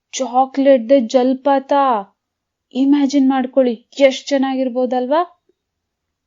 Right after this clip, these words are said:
ಜೇಮ್ಸ್ ಮತ್ತೆ ಜೂಲಿಯಾಗೆ ಚಾಕ್ಲೇಟ್ಸ್ ಅಂದ್ರೆ ಪಂಚಪ್ರಾಣ.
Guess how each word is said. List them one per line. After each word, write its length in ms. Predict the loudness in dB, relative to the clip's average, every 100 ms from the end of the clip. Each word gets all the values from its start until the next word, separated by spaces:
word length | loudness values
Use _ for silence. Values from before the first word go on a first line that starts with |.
| -14
ಜೇಮ್ಸ್ 480 | -8 -2 -2 -2 -2
ಮತ್ತೆ 220 | -2 -2
ಜೂಲಿಯಾಗೆ 680 | -4 -8 -8 -8 -6 -4 -4
ಚಾಕ್ಲೇಟ್ಸ್ 720 | -8 -6 -6 -4 -6 -6 -10
ಅಂದ್ರೆ 220 | -10 -10
ಪಂಚಪ್ರಾಣ. 800 | -8 -6 -6 -6 -10 -10 -12 -12